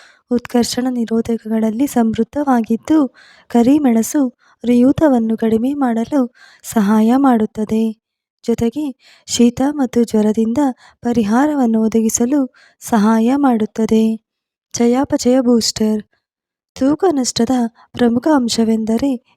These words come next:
ವೇಗವಾದ ಮತ್ತು ಉತ್ತಮವಾದ ಚಯಾಪಚಯ. ಕರಿಮೆಣಸು ಪೈಪರಿನ್ ಅನ್ನು ಹೊಂದಿರುತ್ತದೆ. ಇದು ಸಂಯುಕ್ತವಾಗಿ ಕಾರ್ಯನಿರ್ವಹಿಸುತ್ತದೆ. ಈ ಮೂಲಕ ಚಯಾಪಚಯವನ್ನು ಹೆಚ್ಚಿಸುತ್ತದೆ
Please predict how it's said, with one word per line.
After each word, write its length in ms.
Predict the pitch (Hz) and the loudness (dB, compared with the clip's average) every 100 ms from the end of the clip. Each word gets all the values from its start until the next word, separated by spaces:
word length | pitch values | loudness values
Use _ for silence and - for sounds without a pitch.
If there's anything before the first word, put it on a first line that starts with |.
| 226 | -2
ವೇಗವಾದ 580 | 240 262 311 240 220 240 233 | 0 2 2 2 2 0 -2
ಮತ್ತು 420 | 214 220 - 226 214 | -2 -6 -4 -2 -2
ಉತ್ತಮವಾದ 680 | - 294 294 269 226 220 254 226 _ _ _ | -2 -4 -4 0 -2 0 -4 -4 _ _ _
ಚಯಾಪಚಯ. 720 | 233 220 240 277 262 214 208 214 220 - _ _ _ _ | -2 0 -2 -2 -2 0 0 -2 -6 -12 _ _ _ _
ಕರಿಮೆಣಸು 840 | - 240 285 330 254 233 - 254 226 | -2 0 2 2 0 0 2 2 2
ಪೈಪರಿನ್ 800 | - _ 240 240 240 240 311 - | -6 _ -2 0 2 0 0 -4
ಅನ್ನು 280 | 214 226 254 | -6 -2 -2
ಹೊಂದಿರುತ್ತದೆ. 760 | 247 240 233 226 - 214 220 220 220 _ _ - | -2 0 -2 -2 -4 0 2 2 -4 _ _ -4
ಇದು 320 | 233 285 302 - _ _ | 0 4 2 0 _ _
ಸಂಯುಕ್ತವಾಗಿ 1000 | - 240 226 233 - 302 240 226 269 254 - _ _ | 0 2 2 0 -2 0 0 0 0 -2 -4 _ _
ಕಾರ್ಯನಿರ್ವಹಿಸುತ್ತದೆ. 1300 | 226 226 269 285 233 226 214 - - 226 220 226 226 - _ _ _ - | -2 2 2 0 2 2 2 -4 -8 -8 -2 -2 -2 -8 _ _ _ -2
ಈ 160 | 247 294 | 0 2
ಮೂಲಕ 420 | 233 214 220 269 262 233 _ _ | 2 2 0 0 -2 -2 _ _
ಚಯಾಪಚಯವನ್ನು 960 | 240 240 240 262 285 233 226 214 208 254 | 0 0 0 0 0 4 4 2 -2 -2
ಹೆಚ್ಚಿಸುತ್ತದೆ 840 | 262 226 233 - 214 - 220 220 | -4 -2 -4 -4 -8 -6 -4 -2